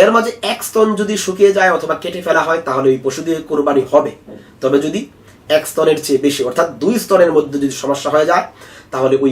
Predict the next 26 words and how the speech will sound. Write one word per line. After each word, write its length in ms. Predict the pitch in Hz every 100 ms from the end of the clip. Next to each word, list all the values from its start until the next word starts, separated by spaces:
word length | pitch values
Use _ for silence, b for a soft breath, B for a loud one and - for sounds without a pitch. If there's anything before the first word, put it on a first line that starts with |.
| -
পশু 200 | 131 151 175
দিয়ে 120 | 196 -
কুরবানি 300 | 135 127 117
হবে 140 | 117 104
না। 60 | - - - - - - - _ _ _ - B B -
যেই 140 | 226 233
পশুর 280 | 220 196 202 -
পেটে 180 | 180 196
বাচ্চা 220 | 160 - 135
আছে, 140 | - - - - - 113 123
গর্ভবতী 400 | 143 135 123 -
পশু, 180 | 104 - - _ - b b b b -
যদি 160 | 196 247 285 - - - - - _
প্রসবের 400 | 160 175 208 214 -
সময় 220 | 185 190 180
কাছাকাছি 340 | - 185 190 180
হয়ে 160 | 160 156
যায়, 120 | 185 185
তাহলে 200 | 147 151 147
এই 60 | 156
সময় 240 | 170 190 220 - - - - _ - -
তাকে 160 | 135 139 135
কুরবানি 320 | 135 135 131 139
দেওয়া 140 | 147 180
এটা 120 | 143 127
মাকরুহ। 300 | 131 - 104